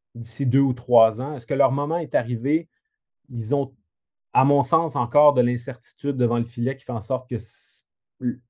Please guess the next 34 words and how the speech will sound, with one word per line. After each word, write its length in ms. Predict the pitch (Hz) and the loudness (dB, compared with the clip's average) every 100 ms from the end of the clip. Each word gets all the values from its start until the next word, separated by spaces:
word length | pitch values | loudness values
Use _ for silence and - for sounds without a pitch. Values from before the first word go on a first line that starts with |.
| - | 2
l'horreur 580 | 120 117 98 123 143 127 | 6 8 8 8 8 6
n'est 140 | 117 | 0
pas 140 | 147 | 0
encore 260 | 143 131 131 | 0 2 0
arrivée. 580 | 117 113 107 120 143 185 _ _ - | 0 -6 -2 0 -2 -4 _ _ -8
Peut-être 280 | 123 143 143 | -2 -2 -2
que 40 | |
ça 160 | - 120 | -2 0
va 160 | 120 | 2
aussi 340 | 131 127 - 151 | 0 -2 -2 -6
impliquer 420 | 123 120 143 131 | -6 -10 -8 -4
éventuellement 500 | 120 117 127 113 120 | -4 -6 -6 -6 -6
un 80 | 113 | -8
changement 360 | 117 107 120 | -10 -10 -6
d'entraîneur 520 | 117 107 113 110 120 | -6 -6 -8 -6 -8
pour 160 | 120 92 | -10 -10
que 100 | 107 | -10
ça 160 | - 101 | -8 -10
se 100 | - | -6
produise. 600 | - 101 104 131 208 _ _ _ - | -4 -4 -4 -4 -6 _ _ _ -4
Mais, 360 | 113 113 117 | -2 0 0
euh, 500 | 110 107 104 104 101 95 | -2 -2 -6 -8 -10 -14
c'est 340 | - - 123 | -14 -10 -4
une 80 | 143 | -2
équipe 300 | 143 196 190 | 0 0 -2
qui, 140 | 139 | -6
à, 180 | 123 113 117 | -4 -4 -2
à 120 | 123 | 2
moyen 360 | 123 139 143 127 | 4 4 2 0
terme, 260 | 120 139 123 | -4 -6 -6
est 100 | 113 | -10
à 60 | |
surveiller. 560 | 107 110 104 101 131 - _ _ _ _ - | -10 -6 -4 -4 -6 -10 _ _ _ _ -4
Euh, 500 | 110 110 107 104 | 0 0 0 -4